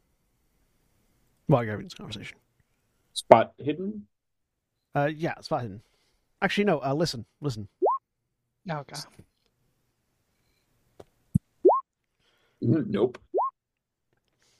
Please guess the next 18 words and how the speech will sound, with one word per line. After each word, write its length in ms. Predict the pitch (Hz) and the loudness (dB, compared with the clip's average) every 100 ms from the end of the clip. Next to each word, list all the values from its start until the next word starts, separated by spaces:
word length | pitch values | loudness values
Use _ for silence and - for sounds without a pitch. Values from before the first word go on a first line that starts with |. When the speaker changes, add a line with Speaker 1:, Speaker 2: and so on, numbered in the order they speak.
| _ _ - | _ _ 0
Speaker 3:
Barely. 460 | 160 160 139 139 - _ _ _ _ _ _ _ _ _ _ - _ _ _ _ _ _ _ | 0 0 -8 -14 -16 _ _ _ _ _ _ _ _ _ _ -20 _ _ _ _ _ _ _
Speaker 1:
Uh, 440 | 156 131 127 127 131 _ _ | -2 0 0 -2 -4 _ _
fortunately, 240 | 190 151 | -2 0
this 140 | 156 139 | 0 0
was 120 | 135 | -2
a, 100 | 127 | -2
this 180 | 139 127 | -4 -4
was 120 | 120 | -4
a 140 | 107 - | -6 -10
tuning 380 | - 143 117 110 | -4 -4 -2 -6
out, 280 | 107 110 - - | -6 -6 -8 -10
uh, 240 | - 107 95 | -6 -4 -4
roll. 320 | 110 107 98 98 | -4 -4 -6 -4
Lillian, 440 | 127 131 123 117 | -2 -2 -4 -8
you, 380 | 120 135 123 127 | -6 -4 -6 -6
uh, 140 | 113 110 | -10 -8
managed 380 | 113 107 - | -8 -10 -10
to, 180 | 110 104 | -8 -8